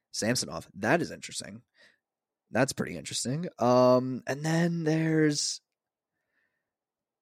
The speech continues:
yeah, like, Ottinger's really the only good goalie. And then here come the Kraken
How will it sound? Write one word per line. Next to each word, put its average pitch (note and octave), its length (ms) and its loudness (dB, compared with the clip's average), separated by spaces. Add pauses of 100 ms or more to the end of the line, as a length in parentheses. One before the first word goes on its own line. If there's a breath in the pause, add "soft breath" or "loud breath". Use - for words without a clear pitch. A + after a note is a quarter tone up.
(320)
yeah, G3 240 6 (400)
like, D3+ 160 0
Ottinger's F#3 440 2
really G3 200 6
the E3+ 80 4
only G3 160 0
good F#3 120 6
goalie. G3+ 380 2
And G3 140 -2
then G#3+ 100 -2
here A3 180 -2
come B3+ 200 -2
the F#3+ 60 -2
Kraken A3+ 640 0